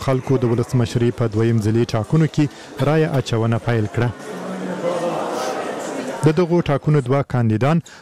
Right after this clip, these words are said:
اوسنی ولسمشر رجب طیب اردوغان او د هغه عمده سیال کمال قلیچدار اوغلو دي. د فرانسې خبري اژانس په لیکنه، قلیچدار اوغلو نن د خپلې رایې تر کارونې وروسته له رایې ورکوونکو وغوښتل چې ځانونه له هغه رژیمه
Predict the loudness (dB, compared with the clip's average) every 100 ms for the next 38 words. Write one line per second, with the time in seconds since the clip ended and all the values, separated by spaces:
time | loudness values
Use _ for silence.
0 | 0 0 2 2 2 2 2 2 2 2
1 | -2 -4 _ 0 2 0 0 0 2 0
2 | 0 0 2 0 -4 -4 2 2 2 2
3 | 2 2 0 2 2 4 2 0 0 0
4 | -2 _ -4 0 2 2 0 _ 2 2
5 | 2 0 2 2 0 2 4 2 2 0
6 | -2 _ -2 0 2 2 0 0 0 2
7 | 2 4 2 0 0 0 0 2 2 2
8 | -4 -20 -16 0 2 2 2 0 2 2
9 | 2 2 2 0 _ 0 2 4 2 0
10 | 2 4 4 2 0 -2 0 0 2 2
11 | 4 4 2 2 -2 -2 _ 2 4 4
12 | 2 0 2 2 4 4 4 4 4 2
13 | 0 0 0 0 -4 -10 0 2 4 4
14 | 2 0 0 2 2 2 2 2 2 2